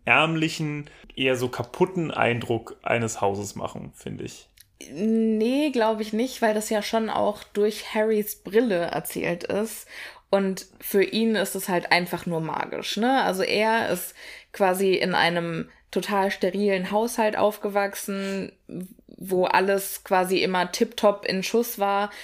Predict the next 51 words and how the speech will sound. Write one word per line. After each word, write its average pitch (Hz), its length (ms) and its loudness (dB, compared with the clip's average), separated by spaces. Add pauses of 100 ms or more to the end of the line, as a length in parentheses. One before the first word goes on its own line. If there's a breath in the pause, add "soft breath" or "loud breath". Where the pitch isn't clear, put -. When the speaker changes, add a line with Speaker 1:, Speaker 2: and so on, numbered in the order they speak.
(140 loud breath)
Speaker 2:
wo 185 100 2
aber 185 220 4
null, 208 440 4
ich - 140 -6
sag 180 120 -2
jetzt 180 120 -2
Speaker 1:
Das 160 160 4
Speaker 2:
mal, - 20 4
Speaker 1:
ist 190 100 2
Speaker 2:
Liebe 233 280 4
im 165 220 -2
Haus 160 340 0
war. 175 380 -2 (400 loud breath)
Und 208 120 4
ich 196 140 -2
glaube, 202 320 4
für 214 160 -2
ihn 226 240 2
ist 208 140 -2
es 196 100 -2
dann 190 160 -2
Speaker 1:
ist 180 180 0
Speaker 2:
einfach - 20 -
Speaker 1:
der 131 100 6
komplette 147 280 2
Speaker 2:
total 214 200 4
Speaker 1:
Gegensatz. - 320 2 (340)
Speaker 2:
sympathisch. 208 460 -2
Speaker 1:
Ja, 160 100 4
ja, 190 220 4
das 117 180 0
verstehe 131 400 0
ich 185 160 -4
schon, 220 320 0
aber 135 220 4
es 135 100 0
ist 123 220 -2
trotzdem, 180 520 0
wenn 135 120 0
man's 131 260 2 (240)
genau 113 380 2
betrachtet, - 600 -2
also 110 160 4
er 101 100 4
sagt 110 220 2
ja 135 80 4
dann 104 160 -2
auch, - 280 -4
es 120 160 -2
ist 110 200 -8
toll, 139 480 4